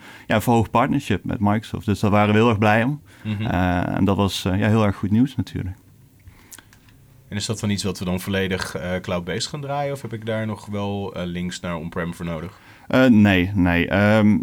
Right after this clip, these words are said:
Speaker 1: je kan, eh, ervoor kiezen om een fileserver in Azure Infrastructure as a Service te plaatsen en daar een S M B share, eh, te publiceren en daar de koppeling naar te maken.
Speaker 2: Mhm.
Speaker 1: Eh, wij hebben sinds deze week ook Cloud Cache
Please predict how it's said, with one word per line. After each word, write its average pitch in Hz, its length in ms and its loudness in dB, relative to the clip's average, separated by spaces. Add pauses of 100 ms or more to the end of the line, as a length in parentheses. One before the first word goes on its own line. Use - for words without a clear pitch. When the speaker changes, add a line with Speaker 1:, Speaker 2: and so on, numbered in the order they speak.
Speaker 1:
je 104 120 4
kan, 110 360 4
eh, 98 240 0
ervoor 101 200 0
kiezen 104 340 2
om 95 200 4
een 92 140 4
fileserver 101 840 0
in 92 200 2
Azure 90 360 -4 (240)
Infrastructure 127 520 2
as 104 80 -4
a 110 40 -12
Service 104 360 0
te - 60 -14
plaatsen 98 460 2
en 90 60 2
daar 90 180 2
een 87 160 -2
S 90 60 -6
M 90 80 0
B 98 220 2
share, 90 360 0
eh, - 140 -6
te 90 160 -6
publiceren 90 500 -2
en 87 120 0
daar 85 160 0
de 87 60 -2
koppeling 131 380 2
naar 127 140 4
te 127 100 -2
maken. 123 400 2 (160)
Speaker 2:
Mhm. 107 160 -8 (680)
Speaker 1:
Eh, 95 220 2
wij 101 120 4
hebben 101 200 2
sinds 104 300 2
deze 110 320 2
week 101 240 0
ook 95 140 -2
Cloud 123 300 2
Cache 123 200 2